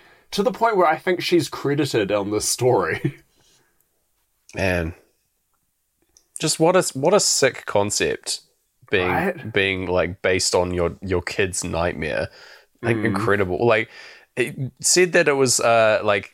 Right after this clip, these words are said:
Speaker 2: kids could conceive of things, uh, that no, like, screenwriter could because they just have this wild imagination.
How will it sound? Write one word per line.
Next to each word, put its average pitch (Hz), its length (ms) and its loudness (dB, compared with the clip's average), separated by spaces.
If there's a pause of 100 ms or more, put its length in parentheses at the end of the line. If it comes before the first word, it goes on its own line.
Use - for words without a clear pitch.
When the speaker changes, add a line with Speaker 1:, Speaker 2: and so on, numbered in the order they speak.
Speaker 2:
kids 120 300 -2
could 110 220 -4
conceive 113 600 -2
of 101 140 -4
things, 95 680 -2 (420)
uh, 90 460 2
that 95 420 -2
no, 101 580 2
like, 90 240 0
screenwriter 92 1080 0 (240)
could 92 460 -4 (200)
because 98 360 -2
they 98 120 0
just 95 200 -4
have 98 220 -2
this 95 200 -4
wild 90 400 4
imagination. 87 840 -2